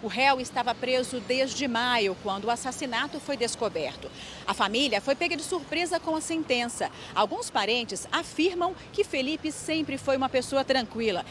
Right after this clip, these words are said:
e, mesmo tendo um relacionamento conturbado com o pai, nunca mostrou sinais de violência.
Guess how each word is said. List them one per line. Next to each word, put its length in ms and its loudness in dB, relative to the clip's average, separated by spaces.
e, 80 -2
mesmo 540 4
tendo 340 0
um 80 -2
relacionamento 800 0
conturbado 840 2
com 180 2
o 60 -6
pai, 340 6
nunca 540 2
mostrou 380 -2
sinais 480 2
de 80 -2
violência. 680 0